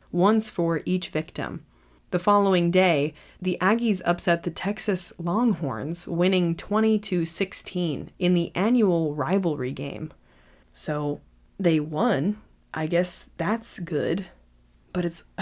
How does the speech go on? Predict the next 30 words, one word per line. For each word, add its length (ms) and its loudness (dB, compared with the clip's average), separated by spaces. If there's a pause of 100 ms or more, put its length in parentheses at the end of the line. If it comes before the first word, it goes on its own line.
(140)
<sighs> 320 -20
but 140 -8
it's 180 -8
also 320 -2
a 40 4
little 260 0
shocking 480 -2
to 120 -8
me 60 -4
that 140 -10
they 260 -10
still 340 -4
played. 500 -6 (640)
I 140 -4
don't 160 0
know. 280 -2 (320)
It's 180 -6
like, 280 0
maybe 380 0
postpone. 720 -2 (380)
I 160 -6
don't 120 0
know 160 2
how 180 0
hard 280 0
that 160 -4
would 80 -2
have 100 -4
been, 280 -4
but 240 -4